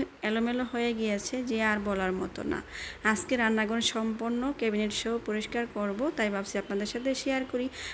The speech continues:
আজকের ভিডিওটি আমি সকাল থেকে শুরু করছি। আসসালামু আলাইকুম, কেমন আছেন সবাই? আশা করছি যে যেখান থেকে আমার ভিডিওটা দেখছেন সবাই ভালো আছেন। আলহামদুলিল্লাহ, আমিও আগের থেকে এখন একটু ভালো আছি, তাই ভাবলাম আপনাদের সাথে একটি সুন্দর সকাল থেকে শুরু করব, একটি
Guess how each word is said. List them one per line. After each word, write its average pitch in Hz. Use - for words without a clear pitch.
আজকের 220
ভিডিওটি 240
আমি 233
সকাল 220
থেকে 262
শুরু 247
করছি। 220
আসসালামু 214
আলাইকুম, 208
কেমন 233
আছেন 180
সবাই? -
আশা 254
করছি 262
যে 247
যেখান 240
থেকে 254
আমার 240
ভিডিওটা 214
দেখছেন 214
সবাই 247
ভালো 202
আছেন। 185
আলহামদুলিল্লাহ, 240
আমিও 208
আগের 202
থেকে 220
এখন 262
একটু 220
ভালো 214
আছি, 214
তাই 226
ভাবলাম 208
আপনাদের 214
সাথে 247
একটি 285
সুন্দর 247
সকাল 240
থেকে 262
শুরু 240
করব, 226
একটি 233